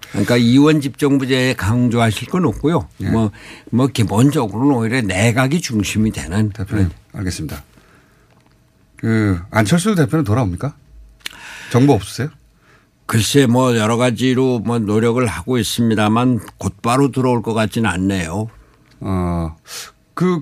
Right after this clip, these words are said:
Speaker 2: 곧 들어와서, 어, 뭐, 뭐 추석 전후에서 들어올 것처럼 보도되는 것도 있었는데 그렇게는
Speaker 1: 그런 보도도 있었습니다만 그런 고민을 했겠지요.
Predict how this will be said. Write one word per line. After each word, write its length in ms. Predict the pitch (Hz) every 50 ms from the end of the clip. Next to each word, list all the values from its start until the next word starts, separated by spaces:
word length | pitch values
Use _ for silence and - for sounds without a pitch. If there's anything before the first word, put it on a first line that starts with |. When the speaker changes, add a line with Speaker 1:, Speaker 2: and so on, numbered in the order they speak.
| - _
Speaker 2:
곧 200 | - 180 175 175
들어와서, 840 | - 165 185 196 196 190 170 147 170 175 180 175 170 160 143 - - - _
어, 160 | - 127 151 120
뭐, 220 | 120 151 - - - _
뭐 260 | - 135 143 143 135
추석 380 | - - 190 - 233 208 151 -
전후에서 360 | - 147 156 175 175 160 135
들어올 260 | - 147 151 180 185 -
것처럼 340 | - 165 - 175 165 160
보도되는 380 | 135 135 117 135 131 135 135 127
것도 160 | 127 120 -
있었는데 280 | 110 - 123 120 117 107
그렇게는 300 | 123 113 - 135 135 123
Speaker 1:
그런 320 | 123 139 156 165 170 170
보도도 420 | 151 151 147 123 156 156 147 - 180
있었습니다만 1000 | 151 127 - - 147 139 117 - 147 139 139 135 127 135 131 139 139 131 113 -
그런 260 | 135 143 180 185 156
고민을 500 | - - - 127 143 170 202 233 226 139
했겠지요. 680 | 98 107 107 - - 120 127 120 - - 180 135 95